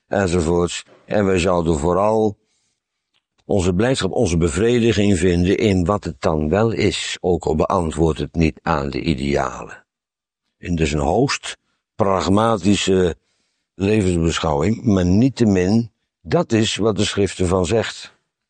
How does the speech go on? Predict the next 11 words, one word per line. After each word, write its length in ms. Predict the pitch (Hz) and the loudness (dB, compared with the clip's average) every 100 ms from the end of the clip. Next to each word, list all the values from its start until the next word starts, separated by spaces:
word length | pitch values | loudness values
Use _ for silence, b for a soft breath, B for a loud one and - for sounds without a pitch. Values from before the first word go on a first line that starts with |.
| _ _ _ _ _ _ _ | _ _ _ _ _ _ _
En 340 | - 120 107 92 | -4 0 0 -2
laat 280 | - 113 110 | -2 0 0
ik 80 | 101 | 0
dan 140 | 110 | 0
nog 180 | 127 131 | 2 2
wat 140 | 131 | 0
anders 340 | 120 117 107 - | 2 2 0 0
zeggen. 480 | 107 95 90 95 - _ _ _ | -2 0 0 -2 -6 _ _ _
Voor 320 | - 143 160 | -8 -2 0
zover 600 | 120 139 104 123 113 78 - _ _ _ _ _ - | 2 2 2 2 0 -2 -6 _ _ _ _ _ -4
teleurstellingen 1160 | 113 107 165 185 - 123 98 85 80 76 67 | 0 2 2 0 -2 -2 0 0 0 -2 -4